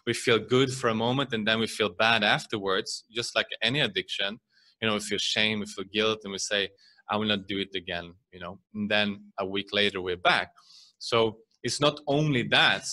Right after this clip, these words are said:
that's just the chemical, uh, hook that we're on, but it's coming from something way deeper. So we need to look at that. So I help men uncover the root cause of where this is coming from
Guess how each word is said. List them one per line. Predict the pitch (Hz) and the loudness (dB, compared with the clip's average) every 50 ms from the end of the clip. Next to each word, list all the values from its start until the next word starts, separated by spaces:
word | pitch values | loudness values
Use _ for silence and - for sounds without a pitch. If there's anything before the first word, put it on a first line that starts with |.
| - _ - | -10 _ 0
that's | - 123 143 - | 0 0 2 2
just | - 139 123 - | -2 -2 -2 -2
the | 120 | -8
chemical, | - - - - 139 147 165 170 165 165 - - 127 117 110 107 101 - _ _ _ _ _ _ _ - - | -6 -6 -2 2 2 2 2 2 -2 -2 0 2 4 4 4 2 -2 -6 _ _ _ _ _ _ _ -4 0
uh, | 110 110 107 107 110 110 - | 2 4 4 4 2 0 -2
hook | - - 202 180 127 - - - - - _ | 0 4 4 4 4 2 -4 -12 -14 -10 _
that | 113 117 107 107 - | 0 0 0 2 0
we're | 113 107 104 - - | -2 -2 -2 0 0
on, | 160 151 123 104 95 90 - - - - _ - | 2 2 2 2 0 -4 -12 -18 -20 -20 _ 0
but | - 127 127 | 2 2 2
it's | 127 117 127 | 2 0 -2
coming | 131 - - 147 143 147 147 | -6 -4 -2 0 0 0 0
from | 147 - 127 117 | -2 -2 -6 -4
something | 107 - - 131 123 127 123 117 110 104 101 | -4 -2 -2 -2 -2 -2 -4 -6 -4 -4 -2
way | 104 110 117 120 120 113 | 0 2 4 4 4 2
deeper. | 104 - 107 107 113 117 110 - 98 82 78 - _ _ _ _ _ _ _ _ _ | 0 -4 -6 -6 -6 -6 -6 -8 -10 -10 -10 -12 _ _ _ _ _ _ _ _ _
So | - - - - 131 120 117 113 113 - - _ _ _ _ _ _ _ _ _ _ _ - | -12 -8 -4 0 2 2 2 2 -2 -6 -14 _ _ _ _ _ _ _ _ _ _ _ -6
we | 120 120 127 | 0 2 4
need | 131 139 151 156 135 | 6 6 4 4 2
to | - 143 | 2 2
look | 131 127 131 127 127 | 2 2 2 2 2
at | 117 104 98 98 | 0 0 0 0
that. | 120 131 104 80 76 - _ | 0 0 0 0 -2 -4 _
So | - - - - 113 110 - | -14 -8 -4 -2 -2 0 2
I | 113 120 131 | 2 2 2
help | 147 151 147 131 127 | 2 2 0 0 2
men | 123 127 127 127 135 | 2 2 2 2 0
uncover | 117 117 110 107 - - - 127 139 143 135 131 117 | -2 -4 -4 -6 -8 -4 0 2 2 2 0 -2 -4
the | 107 107 | -4 -6
root | 101 101 110 110 107 - - - | -6 -6 -6 -6 -6 -8 -10 -6
cause | - 143 185 233 196 - - - - - _ _ _ _ _ _ - | -2 0 0 0 0 -2 -4 -8 -10 -14 _ _ _ _ _ _ -6
of | 127 120 107 | -6 -4 0
where | 120 127 143 143 | 2 4 4 4
this | 139 131 123 - - | 2 0 -2 -2 -4
is | 117 104 - - | -4 -4 -6 -6
coming | - - - 151 180 175 139 110 | -6 -4 -2 0 0 0 -2 -4
from | 90 87 - 82 76 - - | -6 -8 -10 -10 -10 -12 -16